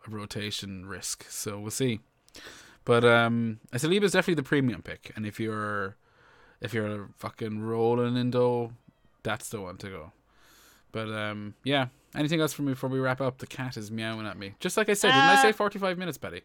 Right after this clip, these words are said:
Speaker 1: at the start of the show?
Speaker 2: Yeah.
Speaker 1: It's forty-eight minutes now, and he's screaming outside the window.
Speaker 2: Wow.
Speaker 1: There you
Speaker 2: Well,
Speaker 1: go.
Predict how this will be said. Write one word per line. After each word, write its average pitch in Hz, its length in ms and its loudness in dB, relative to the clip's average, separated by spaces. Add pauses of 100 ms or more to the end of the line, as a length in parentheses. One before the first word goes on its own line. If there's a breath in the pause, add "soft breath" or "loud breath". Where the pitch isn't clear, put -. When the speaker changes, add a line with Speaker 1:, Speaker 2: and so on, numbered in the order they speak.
Speaker 1:
at - 80 -10
the - 40 -14
start 110 220 -6
of 107 40 -16
the 104 40 -14
show? 104 220 -8 (680)
Speaker 2:
Yeah. 220 220 -2
Speaker 1:
It's 147 100 -6
forty-eight 113 440 -4
minutes - 280 -12
now, 82 60 -16
and 80 100 -20
he's 90 100 -14
screaming 101 480 -12
outside 339 200 -6
the - 60 -2
window. 440 120 0
Speaker 2:
Wow. 160 320 -2
Speaker 1:
There - 100 -10
you - 40 -4
Speaker 2:
Well, 247 240 4
Speaker 1:
go. - 40 -20